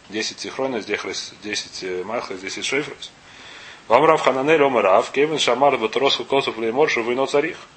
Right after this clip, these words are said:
Достаточно сказать Батуросха, Косов, Леймор. Про что здесь говорится? Здесь немножко балаган. Раши говорит, что это говорится не про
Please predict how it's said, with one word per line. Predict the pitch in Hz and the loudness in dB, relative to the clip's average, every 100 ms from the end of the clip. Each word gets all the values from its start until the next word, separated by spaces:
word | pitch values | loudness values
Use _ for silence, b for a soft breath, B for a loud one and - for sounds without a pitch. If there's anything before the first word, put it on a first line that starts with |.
| - - - B B B - | -20 -20 -20 B B B -10
Достаточно | 107 131 147 | -4 0 0
сказать | - 139 | 2 0
Батуросха, | 120 - 147 - | 0 0 0 0
Косов, | 107 131 113 107 | -4 -4 -4 0
Леймор. | 101 85 69 - | 0 0 -8 -8
Про | 98 | -8
что | - 135 | -2 -4
здесь | 107 | -2
говорится? | 98 98 135 123 | -2 -2 -2 -4
Здесь | 110 | -6
немножко | 117 110 110 | -8 -8 -6
балаган. | 107 95 85 - - _ _ _ _ - - - _ - B B B B B | -6 -4 -6 -8 -20 _ _ _ _ -20 -20 -20 _ -20 B B B B B
Раши | 104 143 156 | 2 2 4
говорит, | 127 123 127 131 | 0 2 4 2
что | - | 0
это | 117 120 | -2 0
говорится | 110 113 123 110 | 2 2 0 -4
не | 120 | -6
про | 120 113 104 | 0 4 4